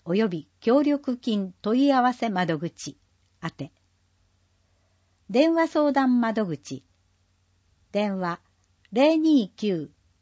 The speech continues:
三零一五三九三。平日の午前九時から午後五時。欄外の言葉。キャッシュカードを預かります。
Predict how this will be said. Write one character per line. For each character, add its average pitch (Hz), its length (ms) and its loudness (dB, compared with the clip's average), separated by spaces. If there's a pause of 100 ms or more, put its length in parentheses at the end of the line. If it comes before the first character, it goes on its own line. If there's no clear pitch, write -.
(180)
三 294 340 2
零 240 360 -2
一 - 400 -12 (400)
五 240 240 0
三 262 340 0
九 185 280 -4
三。 156 340 -6 (920)
平 233 140 0
日 214 320 -6
の 196 260 -6
午 208 180 0
前 185 220 -2
九 - 160 -6
時 170 140 -6
か 151 160 -12
ら 143 260 -12
午 185 140 -6
後 185 160 2
五 151 180 -8
時。 - 180 -18 (2500)
欄 302 340 2
外 294 240 4
の 247 160 2
言 214 340 -2
葉。 170 220 -2 (1500)
キ 214 120 -6
ャ - 20 -4
ッ 226 60 -6
シ - 180 -4
ュ 302 40 -4
カ 339 200 2
ー 311 60 2
ド 233 200 2
を 175 100 0
預 165 220 -6
か 208 120 -2
り 190 120 -4
ま 175 160 -2
す。 - 200 -20